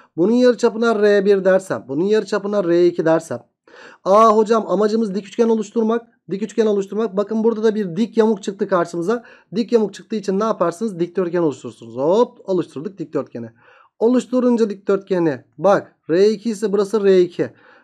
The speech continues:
Ee, buraya ne kaldı? R bir eksi R iki kaldı. Hocam O bir O iki uzunluğu. Bakın burada da Pisagor bağıntısı çıktı. Şu A B uzunluğu değil mi arkadaşlar burası? Burası da A B uzunluğu kadar olacak dikdörtgenden dolayı.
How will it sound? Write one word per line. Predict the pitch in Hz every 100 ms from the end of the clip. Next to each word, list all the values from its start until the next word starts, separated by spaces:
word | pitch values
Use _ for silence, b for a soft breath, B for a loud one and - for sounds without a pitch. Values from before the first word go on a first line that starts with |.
| -
Ee, | 147 151 151 151
buraya | 202 208
ne | 220
kaldı? | 202 180 220 185
R | 180 180
bir | 214
eksi | 190 190 185
R | 170
iki | 165 165
kaldı. | 175 131 113 - b b
Hocam | - 185 220 214
O | 185 190
bir | 214
O | 202
iki | 196 226
uzunluğu. | 202 160 139 147
Bakın | 185 151 147
burada | 185 165
da | 208
Pisagor | - 180 151 131
bağıntısı | 135 135 131 160
çıktı. | - _ 135 127 123 127 b b
Şu | - - 247 180
A | 190 202
B | 247
uzunluğu | 247 220 240 247
değil | 240
mi | 247
arkadaşlar | 202 170 185 165 151 127
burası? | 120 120 120
Burası | 147 202 196
da | 175
A | 135 165 143
B | 135
uzunluğu | 131 127 127 123
kadar | 120 120 120
olacak | 117 127 196 190
dikdörtgenden | 123 - 120 131 120 117 113
dolayı. | 117 147 240